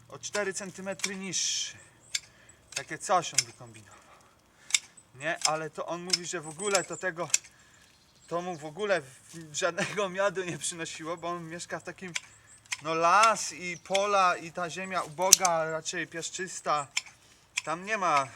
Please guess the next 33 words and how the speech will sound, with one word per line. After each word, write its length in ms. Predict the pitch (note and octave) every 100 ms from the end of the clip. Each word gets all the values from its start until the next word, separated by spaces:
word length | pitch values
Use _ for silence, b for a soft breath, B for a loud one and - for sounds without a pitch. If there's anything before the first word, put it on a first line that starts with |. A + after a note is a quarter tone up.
| B B B
luksusu 720 | D#3 - - D#3 - D3 F3
u 160 | D3+
niego 260 | D#3+ D#3 F#3
w 80 | F#3+
ogóle. 340 | G3+ F#3+ A#2 - _ - B B B B B -
Więc 400 | A#2+ C#3 D3 - - B B B - - - - - - - -
od 100 | B2
razu, 280 | E3+ G3 F3
co 120 | D3
mu 80 | D#3+
powiedziałem, 800 | D3+ D3 C#3 E3 D3 D#3 F#3 G#3 E3+ B
że 140 | C3+
jeśli 300 | D#3 F3 -
on 100 | E3
z 40 | D3+
tymi 160 | E3+
pszczołami 440 | C#3+ - E3 F3 D#3+
chce 200 | - -
robić 300 | E3+ D#3 - B B B -
tak 160 | C3 F#3
jakby 260 | F3 D#3
najmniej 640 | E3+ E3 E3 E3+ F#3+ G#3 G3
i 40 |
niewiele, 800 | F#3+ F3 D#3 E3+ B2+ C3+ F#3+ A#3 - - - - B B B B B B -
to 80 |
musi 300 | E3+ F#3+ -
mieć 160 | G3+ F3+
jeszcze 280 | G3+ - G#3
bardziej 640 | G#3+ A3 E3+ F#3 E3+ D3+
ramkę 420 | F3 F#3 - F#3+
wąsko 520 | D#3+ G3+ E3+ - F3
wysoką, 480 | D3 D3 D3+ D#3+ F#3
czyli 460 | - D3 C3 F#3+